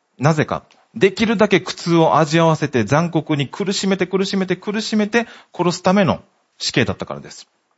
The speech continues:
刑を受ける者は両手首、両手首と両足首を釘で打ち付けられ、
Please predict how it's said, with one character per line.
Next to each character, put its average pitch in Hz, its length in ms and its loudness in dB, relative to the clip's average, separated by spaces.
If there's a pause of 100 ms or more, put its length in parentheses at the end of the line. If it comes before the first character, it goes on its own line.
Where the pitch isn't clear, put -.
(540)
刑 180 220 6
を 147 80 6
受 139 100 0
け 151 80 2
る 143 80 0
者 135 200 4
は 117 60 4
両 147 280 2
手 180 120 2
首、 165 280 0
両 160 260 0
手 180 100 -2
首 139 240 -2
と 131 120 0
両 160 240 2
足 180 160 -2
首 131 240 0
を - 80 2
釘 147 240 0
で 120 60 2
打 113 100 0
ち - 140 -12
付 - 180 -8
け - 0 -
ら 101 100 0
れ、 151 200 0